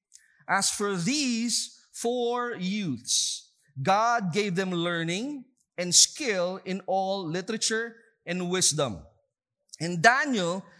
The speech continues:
had understanding in all visions and dreams. At the end of the time, when the king had commanded that they should be brought in, the chief of the eunuchs brought them in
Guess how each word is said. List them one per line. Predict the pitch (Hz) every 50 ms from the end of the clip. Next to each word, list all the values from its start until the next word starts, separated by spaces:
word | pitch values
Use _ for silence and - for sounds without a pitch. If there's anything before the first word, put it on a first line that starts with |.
| - _ -
had | 190 190 185
understanding | - 208 226 202 226 220 - - - 294 277 285 277 262 202 185 170 170 180
in | 185 185 190 -
all | - 196 208 196
visions | 175 165 190 180 - - 175 170 175 170 - - - - 175
and | 185 190 170
dreams. | 151 151 190 262 277 247 147 120 95 - - - - - - - - - _ _ _ _ _ _ _ -
At | 147 160 175
the | 165 196 -
end | - 247 294 320 320 294 285
of | 277 220 214
the | 262
time, | 262 - - 285 269 220 190 180 175 180 185 190 196 196 196 185 - - _ _ _ _ -
when | 139 160 190 202 196
the | 208
king | 196 - - - 269 285 269 240 208 202 214 214 220 226 185 -
had | 190 180 180 170 -
commanded | - 196 196 208 226 240 269 285 294 214 190 170 170 165 151 151
that | 165 170 151 147 139
they | 151 196 214 247 277 269
should | - - 269 254 202
be | 202 262 233
brought | 180 165 220 247 247 240 240 240 - _ -
in, | 294 233 170 147 147 165 214 233 220 - _ _ - - - _ -
the | 143 180 180
chief | - - - 240 254 285 277 - - - -
of | 233 233 202 185
the | 226 226
eunuchs | 196 202 226 240 220 196 180 185 - - - - - - - - - - - _ -
brought | 127 117 117 156 190 214 240 208 180 151
them | 180 180 185 180 180 -
in | - 175 170 175 185 180